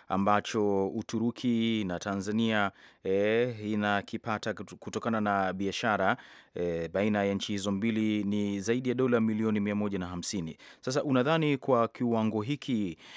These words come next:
inaweza kuitikisa kidogo nchi ya Tanzania na pengine kuifanya ielemee upande, eh, wa serikali ya sasa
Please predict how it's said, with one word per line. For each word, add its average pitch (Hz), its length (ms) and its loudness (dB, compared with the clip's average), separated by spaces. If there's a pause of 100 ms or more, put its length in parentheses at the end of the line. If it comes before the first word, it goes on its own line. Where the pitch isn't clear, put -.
(140)
inaweza 120 720 2
kuitikisa 117 560 -4
kidogo 120 520 0
nchi 113 440 0
ya 104 80 2
Tanzania 113 640 0 (380)
na 78 80 -6
pengine 101 320 0
kuifanya 120 580 2
ielemee 110 680 2
upande, 110 680 0 (420)
eh, 92 240 2
wa 98 100 4
serikali 113 600 0
ya 95 100 4
sasa 113 640 0